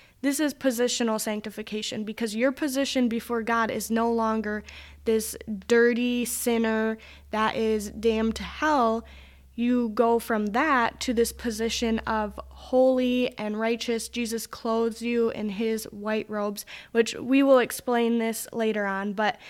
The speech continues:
the second type of sanctification is when you're freed from the power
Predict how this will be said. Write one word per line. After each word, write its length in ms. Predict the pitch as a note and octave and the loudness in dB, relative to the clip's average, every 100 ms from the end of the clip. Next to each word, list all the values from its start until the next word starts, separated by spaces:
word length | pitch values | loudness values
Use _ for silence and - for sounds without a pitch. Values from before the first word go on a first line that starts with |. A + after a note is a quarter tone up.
| - - - | -20 -18 -2
the 180 | A#3 A3+ | 2 2
second 420 | A3+ E4 F4+ C#4+ | 2 2 2 0
type 200 | B3+ B3 | 0 0
of 140 | A#3 | -2
sanctification 960 | - A3+ A3 A3+ A3+ - A3+ - A3 A3 - | -2 -2 -2 -6 -6 -4 -4 -2 -2 -2 -2
is 320 | A3+ G#3+ - - - - _ | -2 -2 -6 -18 -20 -20 _
when 180 | B3 A#3+ | 0 4
you're 140 | A#3 | 4
freed 460 | A3+ - C4 C4 A#3 | 0 0 2 4 2
from 300 | B3 A3 G#3+ | 0 0 0
the 80 | G#3 | -4
power 520 | - - C#4+ C4+ | -6 0 4 4